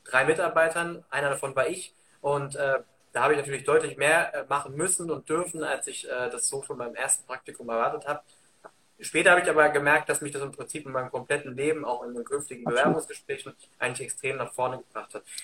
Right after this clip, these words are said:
Speaker 1: Ich habe gesehen, ich muss mal kurz hier hochscrollen, da kam, äh, eine Frage noch rein, äh, auf die wir noch gar nicht eingegangen sind. Ich würde mal ganz kurz noch mal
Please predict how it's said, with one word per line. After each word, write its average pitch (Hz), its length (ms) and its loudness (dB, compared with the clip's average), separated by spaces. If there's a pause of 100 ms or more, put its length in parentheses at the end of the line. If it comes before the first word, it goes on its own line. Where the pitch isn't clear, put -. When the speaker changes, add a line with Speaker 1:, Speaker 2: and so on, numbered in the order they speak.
(160)
Speaker 1:
Ich - 100 -2
habe 175 160 4
gesehen, 165 360 2
ich - 140 -8
muss 180 140 -4
mal 165 120 2
kurz 151 200 -2
hier 143 140 0
hochscrollen, 135 460 0
da 127 100 2
kam, 147 420 -2
äh, 131 360 2 (360)
eine 123 100 -10
Frage 151 340 4
noch 151 220 -2
rein, 151 400 2
äh, 139 80 -12
auf 139 240 0
die 147 140 -12
wir 147 60 -6
noch 135 140 -6
gar 139 140 -2
nicht 135 220 -10
eingegangen 131 540 -4
sind. 160 320 -8
Ich - 200 -20
würde 135 160 -16
mal 135 100 -4
ganz 127 260 -6
kurz 143 220 -8
noch 139 80 -8
mal 131 220 -6